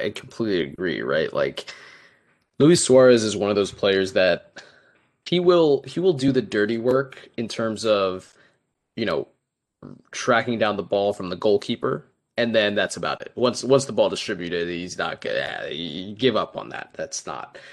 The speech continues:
But what he will do extremely well, and why I know for a fact that Diego Simeone, definitely you saw this report in the news that <laughs> Atletico is not one of the teams, uh, that, you know, Suarez couldn't sign for.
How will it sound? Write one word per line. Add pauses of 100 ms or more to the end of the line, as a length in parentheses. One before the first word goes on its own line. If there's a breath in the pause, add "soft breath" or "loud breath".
(140 loud breath)
But
what
he
will
do
extremely
well,
and
why
I
know
for
a
fact
that
Diego
Simeone,
definitely
you
saw
this
report
in
the
news
that (180 soft breath)
<laughs>
Atletico
is
not
one
of
the
teams, (200)
uh, (180)
that, (840)
you
know,
Suarez
couldn't
sign
for.